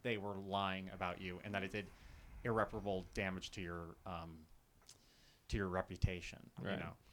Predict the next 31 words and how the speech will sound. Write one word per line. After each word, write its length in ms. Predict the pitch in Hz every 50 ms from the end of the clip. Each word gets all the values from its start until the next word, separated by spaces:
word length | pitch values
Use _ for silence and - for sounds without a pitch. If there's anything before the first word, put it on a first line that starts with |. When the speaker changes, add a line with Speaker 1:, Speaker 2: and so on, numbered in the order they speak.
| - - - - -
Speaker 1:
And, 280 | 113 104 101 101 98
like, 280 | 98 95 92 90 - - - - - - - - - - - _ _ _ -
uh, 360 | - 101 92 92 87 82 71 - - _ - - - - - - - - - - - - - - -
so 180 | - - 139 123
he 120 | 113 123
did, 180 | 120 135 127 127 -
he 100 | 131 117
did 120 | 120 131 135
all 140 | 135 127 107
that, 340 | 104 113 107 104 104 - -
and 140 | 113 110 107
then 140 | 107 107 104
he's 260 | 98 104 107 101 92
like, 260 | 101 95 95 92 - 113
"Yeah, 260 | 113 107 98 92 -
I 80 | - 101
wanna 200 | 104 104 101 98
bring 260 | 95 110 107 101 98
back, 300 | 98 104 95 92 92 - - - - - -
uh, 40 | 98 110 - - - -
torture 360 | - 139 127 113 - 123 104
for 140 | - - 113
the 100 | 95 95
sake 320 | - - 113 107 101 -
of 140 | 104 95 90
it," 240 | 90 90 90 - - -
and, 240 | - 98 92 90 90
like, 320 | 90 87 87 85 - - - - _ -
"I, 220 | 107 104 98 98 -
you 120 | - 101 95
know, 240 | 87 85 85 87